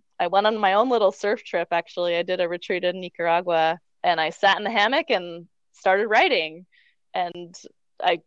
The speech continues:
kept going <laughs> and, uh, worked with a writing coach, and she helped me find my voice.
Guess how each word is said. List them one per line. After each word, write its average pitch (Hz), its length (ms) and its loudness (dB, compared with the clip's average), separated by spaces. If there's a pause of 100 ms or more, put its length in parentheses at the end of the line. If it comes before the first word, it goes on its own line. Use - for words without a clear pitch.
kept - 300 -2
going 226 400 2 (220)
<laughs> - 1200 -2
and, 190 380 0
uh, 185 260 -2
worked 202 200 -2
with 226 120 -2
a 185 60 -2
writing 240 320 2
coach, 214 560 -6 (140)
and 180 280 -8
she - 260 -8
helped 196 300 2
me 190 140 -8
find 180 280 0
my 175 140 0
voice. 190 640 -2